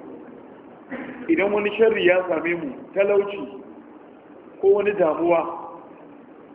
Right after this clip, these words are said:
ko dai abin da ya kama da wannan, to mu dauka cewa jarabawa ne daga Allah, kuma Allah ya kaddara shi ga bayinsa. Allah Ta'ala yana cewa,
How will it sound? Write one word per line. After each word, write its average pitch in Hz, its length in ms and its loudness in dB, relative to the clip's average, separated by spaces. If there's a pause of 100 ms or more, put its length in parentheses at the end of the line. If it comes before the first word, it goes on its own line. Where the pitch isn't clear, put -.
(200)
ko 190 120 4
dai 202 120 4
abin 180 240 0
da 170 60 4
ya 175 120 6
kama 170 220 0
da 160 80 0
wannan, 139 300 -4 (580)
to 160 100 -2
mu 156 120 -2
dauka 185 300 2 (100)
cewa 170 580 4
jarabawa 180 560 4
ne 175 120 -2
daga 151 220 -2
Allah, 185 260 2
kuma 180 180 -6
Allah 175 200 0
ya 160 100 2
kaddara 170 460 -2
shi 208 100 -8
ga 165 120 -2
bayinsa. 156 480 0 (1300)
Allah 170 200 -2
Ta'ala 170 300 2
yana 170 160 2 (100)
cewa, 165 560 2